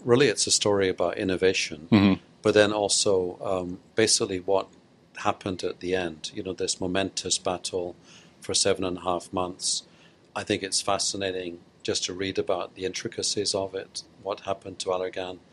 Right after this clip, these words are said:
Speaker 1: But there's a lot of societal learnings as well in terms of what happens when capitalism goes out of control.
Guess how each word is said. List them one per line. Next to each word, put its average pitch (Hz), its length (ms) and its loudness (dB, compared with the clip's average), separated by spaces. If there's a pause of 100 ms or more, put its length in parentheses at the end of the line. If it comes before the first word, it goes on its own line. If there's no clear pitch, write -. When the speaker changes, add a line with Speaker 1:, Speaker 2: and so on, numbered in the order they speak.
(360)
Speaker 1:
But 107 80 -2
there's 104 160 2
a 107 40 4
lot 107 160 8
of 98 100 -2
societal 92 840 -2
learnings 85 480 -4
as - 180 -6
well 87 320 -4 (480)
in 95 120 -8
terms 92 400 -2
of 90 120 -6
what 95 200 0
happens 90 560 -8
when 90 180 -4
capitalism 90 920 -6
goes 90 280 -4
out 85 160 -4
of 82 100 -14
control. 85 560 -4